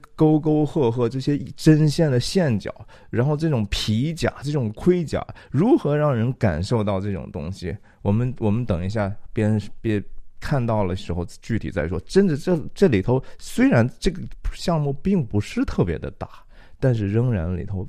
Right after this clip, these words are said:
体现的处处的这种匠心哈，这种用心。影片在黑屏之后出，然后就，就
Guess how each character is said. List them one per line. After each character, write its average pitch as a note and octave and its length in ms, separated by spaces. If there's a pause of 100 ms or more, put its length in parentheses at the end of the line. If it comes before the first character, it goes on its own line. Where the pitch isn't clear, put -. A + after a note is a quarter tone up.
体 F2+ 200
现 G#2 240
的 F#2 80
处 C3+ 300
处 A2 220
的 F2 100
这 G2 180
种 E2 240
匠 A2+ 380
心 E2 280
哈， D2 140
这 A2 140
种 F2+ 180
用 G#2+ 380
心。 F2 260 (460)
影 C#3 140
片 F3+ 180
在 F3 140
黑 F3 240
屏 B2+ 200
之 C3 140
后 C3+ 260 (240)
出， C#3+ 300 (220)
然 A2 200
后 B2+ 120
就， A#2 220
就 A2+ 400